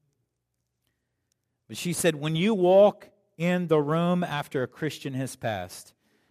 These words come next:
you feel peace, you feel a calm presence, and you just know the angel of the Lord has been in the room."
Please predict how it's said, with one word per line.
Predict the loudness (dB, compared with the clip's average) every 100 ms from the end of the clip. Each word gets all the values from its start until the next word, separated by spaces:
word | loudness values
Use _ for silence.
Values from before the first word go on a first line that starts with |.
| _
you | -2 -2
feel | -2 -2 2 4 2
peace, | -4 -6 -4 -6 -8 -12 -16 _ _
you | -6 -6
feel | -2 0 0
a | 0
calm | -4 -6 -2 0 -2 -4 -12
presence, | -6 -4 -4 -8 -18 -20 -20 _ _ _ _ _ _
and | -12 -10 -6
you | -2 -2
just | -2 -4 -4 -4 -10
know | -6 0 2 0 -2
the | -8 -8
angel | -8 -6 -6 -6 -8
of | -6
the |
Lord | -8 -8 -8 -8
has | -12 -10
been | -10
in | -10
the | -12
room." | -18 -18 -20